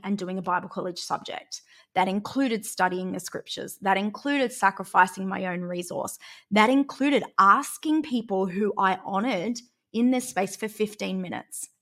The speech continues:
and going with a bunch of questions and learning. It included trying and failing. It included seasons where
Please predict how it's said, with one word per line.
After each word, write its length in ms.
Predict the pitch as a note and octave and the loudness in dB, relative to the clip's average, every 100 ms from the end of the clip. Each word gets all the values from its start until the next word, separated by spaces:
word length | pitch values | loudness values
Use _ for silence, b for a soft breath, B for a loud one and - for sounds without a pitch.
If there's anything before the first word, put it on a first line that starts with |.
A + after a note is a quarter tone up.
| - | -4
and 220 | A3+ A3+ | 0 2
going 300 | G#3+ F#3+ G3+ | 4 2 2
with 120 | G#3 | 0
a 40 | F#3+ | -2
bunch 340 | E3 F3+ F#3 | -2 -2 -2
of 80 | F#3+ | -10
questions 760 | - F#3 - - - G#3+ G#3 - | -8 -8 -8 -12 -10 -10 -10 -6
and 240 | G3 F#3+ | -4 -2
learning. 600 | G3 F#3+ F#3+ F#3 A2+ - b b b b b | 0 0 0 -2 -6 -8 b b b b b
It 120 | A3 G#3+ | 4 4
included 760 | G#3+ G#3 - B3+ D4+ G#3+ F3+ | 2 -2 -2 0 2 0 -2
trying 640 | - - G3 F#3 F#3 F#3 G#3 | -6 -2 2 2 2 -2 -6
and 160 | G#3+ G#3 | -8 -6
failing. 580 | C#4+ D4 G3 E3 F#3 b b b b - | -2 -2 -2 -6 -8 b b b b 2
It 160 | A3 | 2
included 640 | G#3 G3+ - C4+ D4+ A3+ F#3 | 2 -2 0 2 2 2 -2
seasons 580 | - A3 G#3 G3+ G#3 G#3 | -4 -4 -2 -2 -4 0
where 220 | G#3 | 2